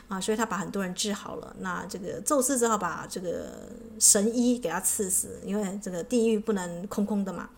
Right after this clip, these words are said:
冥王就没得管了。所以呢，他把他，但是他又觉得说这个医神实在太厉害了，他能够医各种病哦，于是把他帮，把他放到天空去，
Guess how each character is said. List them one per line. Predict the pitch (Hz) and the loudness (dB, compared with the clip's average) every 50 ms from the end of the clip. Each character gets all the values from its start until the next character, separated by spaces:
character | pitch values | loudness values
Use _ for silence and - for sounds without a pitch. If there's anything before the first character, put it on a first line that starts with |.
| - - - | -14 -6 0
冥 | 208 202 220 | 2 4 4
王 | 220 202 202 208 202 | 4 4 4 2 2
就 | - 233 220 | 4 4 4
没 | 202 190 190 | 4 2 -2
得 | 190 185 | -2 -4
管 | 190 180 - - | -4 -6 -6 -8
了。 | - - - - - - - - - - - - | -8 -12 -14 -14 -16 -18 -18 -18 -18 -18 -14 -8
所 | - - 269 294 | -2 0 2 4
以 | 302 254 | 6 6
呢， | 226 208 208 208 208 196 - | 6 6 4 2 0 -2 -4
他 | - 233 226 | -4 -4 -2
把 | - 175 151 | -2 -2 -4
他， | 170 190 | -4 -2
但 | 214 - 285 | 0 2 2
是 | 285 | 4
他 | 277 302 | 4 4
又 | 302 | 4
觉 | - - 220 | 6 6 6
得 | 208 | 6
说 | 214 - 226 | 6 4 4
这 | 226 | 4
个 | 233 208 | 4 4
医 | 226 240 | 4 4
神 | 233 - 190 175 | 2 2 2 0
实 | 180 190 | -2 -4
在 | 196 | -4
太 | 202 - - 214 | -4 -2 -2 0
厉 | 196 202 202 180 | 2 2 0 0
害 | 196 - 208 214 - | -2 -4 -4 -4 -4
了， | - - | -4 -4
他 | - - 220 | -2 -2 0
能 | 220 202 202 | 0 0 0
够 | 202 208 | -2 -2
医 | - 208 208 | 0 0 2
各 | 208 - 214 196 | 4 4 4 4
种 | - - 214 - | 2 -4 -6 -4
病 | - 202 185 175 | -4 -4 -4 -4
哦， | - - | -6 -4
于 | - | -4
是 | 202 - 254 240 | -2 0 0 0
把 | 233 175 | 0 0
他 | - 185 | -2 -2
帮， | 202 - 185 180 185 185 - - - | -4 -4 -6 -6 -6 -8 -10 -14 -12
把 | - 165 | -10 -8
他 | 170 185 | -6 -4
放 | 196 - 233 | -2 0 0
到 | 214 214 190 180 190 220 - - - - - - - | 0 0 0 -2 -4 -8 -12 -18 -20 -20 -20 -18 -4
天 | - - 240 233 | 2 4 4 6
空 | 226 254 233 233 | 6 6 4 4
去， | 233 - 240 170 - | 4 2 -2 -2 -4